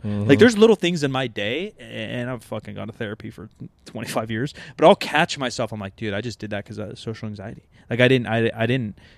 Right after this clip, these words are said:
Speaker 2: it's not a big deal, but I literally just did X Y Z real quick because I was fucking anxious for no reason.
Speaker 1: I,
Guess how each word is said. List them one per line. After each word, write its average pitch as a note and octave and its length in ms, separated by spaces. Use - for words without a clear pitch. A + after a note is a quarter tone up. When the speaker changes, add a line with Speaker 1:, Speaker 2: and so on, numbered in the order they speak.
Speaker 2:
it's A2+ 140
not A#2+ 100
a B2 40
big B2 140
deal, C#3 260
but B2+ 120
I F#2+ 80
literally A#2 280
just A2 200
did A2 240
X A2 220
Y A2+ 140
Z A#2 220
real A2 260
quick - 320
because A2+ 260
I G2+ 80
was G2 140
fucking G#2 260
anxious G2 280
for - 100
no F#2 100
reason. F#2+ 320
Speaker 1:
I, A2 380